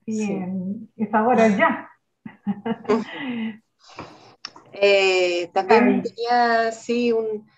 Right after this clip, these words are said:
Speaker 3: un comentario y pregunta después de cómo me llama la atención también, como no viniendo del área de la investigación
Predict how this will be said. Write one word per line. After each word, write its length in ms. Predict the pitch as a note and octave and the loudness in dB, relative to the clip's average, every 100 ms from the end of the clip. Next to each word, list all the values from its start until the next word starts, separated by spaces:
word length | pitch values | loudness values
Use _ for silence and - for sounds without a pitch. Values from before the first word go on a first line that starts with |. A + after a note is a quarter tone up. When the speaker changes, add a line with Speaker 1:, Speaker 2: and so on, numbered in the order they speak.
| _ _ _ _ | _ _ _ _
Speaker 3:
un 120 | G#3 | -12
comentario 960 | G#3+ A3+ G3+ - G3 A3+ A#3+ B3 A#3+ A#3 | -8 -4 -6 -2 0 4 4 4 4 0
y 320 | A3 G#3 G3 | -2 -6 -10
pregunta 580 | F#3 F3+ F#3 G#3+ A3 A3+ | -10 -10 -6 -4 -2 -2
después 520 | A3+ - B3 C#4 - _ _ _ _ _ _ | -2 -2 -2 -4 -14 _ _ _ _ _ _
de 120 | - | -6
cómo 220 | - B3+ C#4 | -2 0 2
me 120 | C4 | 2
llama 240 | A#3+ C4+ | 2 2
la 80 | C4 | 0
atención 540 | B3 F#3+ - - B3 | 0 -4 -6 -4 -2
también, 420 | B3 A#3+ A#3 A#3+ B3 | -2 -2 -2 -4 -6
como 300 | G#3 F#3+ F3+ | -12 -10 -4
no 180 | G3 | 0
viniendo 440 | A3 A3+ G#3+ A3 A3 | 2 2 2 2 2
del 180 | G3+ F#3+ | 2 2
área 240 | G3+ G#3 | 2 0
de 80 | G3+ | -2
la 60 | |
investigación 960 | G3 F3+ F3+ - E3+ E3 - G3 C#4 | -4 -10 -16 -12 -12 -12 -8 -8 -8